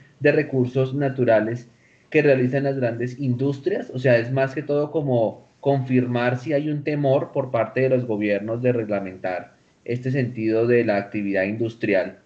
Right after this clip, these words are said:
Y nos pone, y nos, y nos comparte ella algo muy interesante, que es,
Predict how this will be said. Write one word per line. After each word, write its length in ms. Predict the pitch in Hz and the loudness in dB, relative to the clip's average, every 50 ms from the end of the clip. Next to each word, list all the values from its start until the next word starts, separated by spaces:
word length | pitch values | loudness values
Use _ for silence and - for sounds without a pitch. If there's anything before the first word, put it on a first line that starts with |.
| _ _ - - _ _ | _ _ -20 -20 _ _
Y 100 | 135 139 | -2 0
nos 180 | 139 139 127 - | 0 0 -2 -2
pone, 280 | 135 131 135 131 127 123 | -2 -2 -2 0 0 0
y 40 | 123 | 0
nos, 220 | 120 117 113 113 | 0 0 -4 -4
y 140 | - 113 117 | -8 -8 -6
nos 220 | 113 104 - - | -6 -6 -8 -10
comparte 580 | - _ 110 101 104 123 123 120 127 127 131 131 | -16 _ -10 -6 0 0 0 0 2 2 2 2
ella 160 | 131 131 135 | 2 2 0
algo 180 | 131 131 135 139 | -2 -2 -4 -4
muy 180 | 135 135 135 | -4 -4 -4
interesante, 640 | 135 131 127 127 127 127 165 180 165 131 117 110 104 | -4 -2 -2 -2 -2 0 -2 -4 -4 -4 -6 -6 -4
que 140 | 110 104 98 | -4 -4 -4
es, 180 | 95 - - | -6 -10 -18